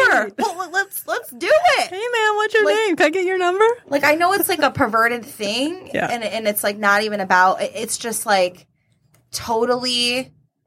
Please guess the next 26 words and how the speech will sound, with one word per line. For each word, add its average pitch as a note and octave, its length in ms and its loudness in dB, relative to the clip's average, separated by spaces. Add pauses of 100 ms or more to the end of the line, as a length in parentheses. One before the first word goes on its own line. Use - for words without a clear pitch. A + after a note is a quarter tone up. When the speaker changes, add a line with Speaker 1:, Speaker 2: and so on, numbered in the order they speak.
Speaker 1:
effed. - 560 -2 (260)
It's G#3+ 220 -4
totally A3 360 0
Speaker 2:
Yeah. E3+ 320 2
Speaker 1:
effed. - 360 -18 (160)
Speaker 2:
Yeah, D3+ 340 -2 (120)
and F#3+ 200 -2 (200)
how A3+ 440 2 (200)
they F#3 240 -2
don't F#3 260 0
know F3+ 300 2
that F3 180 0
there's E3+ 160 -2
something D#3+ 380 -2
wrong D#3 240 -2
with G#3+ 180 0
it? D4 260 2 (460)
How C4 180 0
has D#4+ 160 0
not G#3+ 500 0
one A#3 220 2
person A#3+ 320 -2
ever G#3 160 0
said A3 260 0
to A3 80 -2
them, E3 320 0